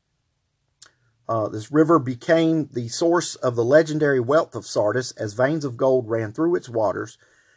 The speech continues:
creating an abundant and continual source of immense wealth. And that just kinda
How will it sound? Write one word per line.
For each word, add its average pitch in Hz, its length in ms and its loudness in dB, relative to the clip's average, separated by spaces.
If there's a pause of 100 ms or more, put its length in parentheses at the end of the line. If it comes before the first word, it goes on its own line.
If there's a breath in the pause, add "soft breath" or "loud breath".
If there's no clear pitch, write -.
(140 soft breath)
creating 123 440 -2
an 104 100 -2
abundant 143 640 0
and 104 260 -8
continual 143 580 -6
source 120 680 -6
of 104 100 -12
immense 110 440 -8
wealth. - 460 -2 (480)
And 101 360 -10 (480)
that 104 320 -8
just 113 220 -12
kinda 113 340 -4